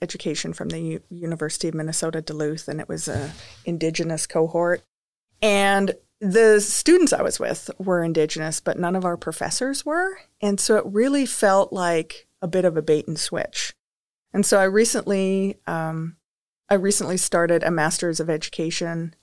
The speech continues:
at the University of Saskatchewan. Kind of seems silly to do a second one,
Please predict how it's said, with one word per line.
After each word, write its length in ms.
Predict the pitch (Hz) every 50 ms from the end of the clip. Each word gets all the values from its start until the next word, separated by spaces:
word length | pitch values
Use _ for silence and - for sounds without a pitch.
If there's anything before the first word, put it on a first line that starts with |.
| _ _ _ _ _ _ _
at 140 | 165 165 165
the 100 | - 165
University 440 | 165 160 156 139 147 156 - -
of 40 | 165 -
Saskatchewan. 640 | - - - - 160 165 165 - - 147 156 170
Kind 220 | - - - 175
of 60 | 170 165
seems 280 | - 190 170 170 160
silly 320 | - - 180 165 165 165 160
to 120 | 165 160
do 120 | 160 156
a 40 | 151
second 420 | 160 - - 156 165 - 175 165 165
one, 340 | 165 156 156 151 160 160